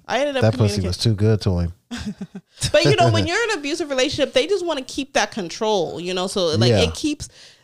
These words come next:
Speaker 1: like, you can't, uh, uh, uh, an abuser doesn't usually break up with the, the person
Speaker 2: Let me ask
Speaker 1: they're
Speaker 2: you a
Speaker 1: abusing.
Speaker 2: question. With that abusive guy, did, was the sex ever great? Like, did he ever
Speaker 1: No.
Speaker 2: make your pussy, like, really
Speaker 1: No,
Speaker 2: juicy?
Speaker 1: beca-, because he was always drunk.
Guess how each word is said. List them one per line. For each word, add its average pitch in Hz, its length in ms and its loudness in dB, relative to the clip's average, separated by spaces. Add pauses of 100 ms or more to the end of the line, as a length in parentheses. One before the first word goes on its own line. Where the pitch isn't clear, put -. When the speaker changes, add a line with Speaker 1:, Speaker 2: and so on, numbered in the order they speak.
Speaker 1:
like, 240 200 0
you 320 100 0
can't, 381 300 -4 (260)
uh, 214 200 4 (140)
uh, 180 320 0
uh, 135 80 -2 (560)
an 240 200 2
abuser 330 420 0
doesn't 247 340 -2
usually 214 260 -4
break 202 320 0
up 190 200 -2
with - 280 -4 (880)
the, 160 220 -4 (540)
the 190 80 -4
person 247 160 4
Speaker 2:
Let 370 80 6
me 302 60 6
ask 220 100 4
Speaker 1:
they're 190 80 6
Speaker 2:
you 151 60 6
a 147 40 2
Speaker 1:
abusing. - 20 -4
Speaker 2:
question. 113 380 2 (960)
With 226 160 2
that 220 180 6
abusive 180 520 2
guy, 101 500 2 (1200)
did, 185 260 0 (260)
was 180 220 4
the 165 100 2
sex 247 340 2
ever 196 200 6
great? 139 360 4 (260)
Like, 143 120 4
did 254 80 4
he 220 60 6
ever 214 360 6
Speaker 1:
No. 170 60 4
Speaker 2:
make 170 160 4
your 151 100 4
pussy, 160 300 2
like, 135 200 4
really 143 280 6
Speaker 1:
No, 98 60 0
Speaker 2:
juicy? 135 340 4
Speaker 1:
beca-, - 280 0
because 269 340 0
he 370 100 2
was 370 140 0
always 233 580 -2
drunk. 185 500 -6